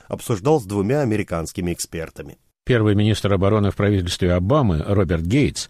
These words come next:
Speaker 2: пишет в своих мемуарах, что в две тысячи девятом году Государственный департамент попытался не допустить переизбрания президента Афганистана Хамида Карзая в первом туре выборов, в чем преуспел.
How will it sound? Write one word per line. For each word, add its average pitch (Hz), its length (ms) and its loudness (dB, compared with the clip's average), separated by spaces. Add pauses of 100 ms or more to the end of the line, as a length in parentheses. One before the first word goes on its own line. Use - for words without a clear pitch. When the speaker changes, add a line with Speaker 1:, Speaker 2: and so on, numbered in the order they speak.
Speaker 2:
пишет 143 300 2
в - 20 -10
своих 117 300 0
мемуарах, 117 480 0
что 104 240 0
в 92 60 0
две 101 120 2
тысячи 98 360 -2
девятом 92 400 0
году 82 420 0
Государственный 107 560 -2
департамент 98 560 -2
попытался 110 480 -2
не 107 140 0
допустить 113 440 -2
переизбрания 92 600 0
президента 90 540 0
Афганистана 87 560 0
Хамида 87 360 -2
Карзая 127 560 0
в - 80 -20
первом 110 360 2
туре 123 220 2
выборов, 95 580 0
в - 80 -14
чем 92 180 0
преуспел. 107 560 0